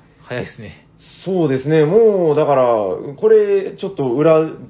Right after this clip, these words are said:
Speaker 2: 台というか、裏事情ですけど、今日配信なんで、これも。
Speaker 1: <laughs> ああ、そっか。そうっすね。
Speaker 2: <laughs> そうです、そうです。もう、あと四回、五回ぐらいかな、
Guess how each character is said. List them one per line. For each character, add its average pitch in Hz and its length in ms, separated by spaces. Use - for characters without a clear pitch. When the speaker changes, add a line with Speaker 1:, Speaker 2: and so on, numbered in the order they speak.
Speaker 2:
台 123 200
と 120 80
い - 20
う - 20
か、 113 80
裏 131 260
事 135 80
情 127 140
で 110 80
す - 80
け 117 60
ど、 104 80
今 220 280
日 - 60
配 - 140
信 113 180
な 107 80
ん 95 60
で、 117 80
こ - 80
れ 107 80
も。 101 300
Speaker 1:
<laughs> - 40
あ 190 420
あ、 - 40
そ 180 80
っ 139 40
か。 - 160
そ 185 100
う - 20
っ - 20
す - 180
ね。 - 140
Speaker 2:
<laughs> - 260
そ 220 100
う 170 40
で 143 80
す、 135 80
そ 143 60
う 123 40
で 117 140
す。 113 60
も 143 800
う、 - 20
あ 151 60
と 123 300
四 139 300
回、 135 380
五 131 140
回 135 240
ぐ 139 100
ら 127 100
い 110 60
か 104 140
な、 160 260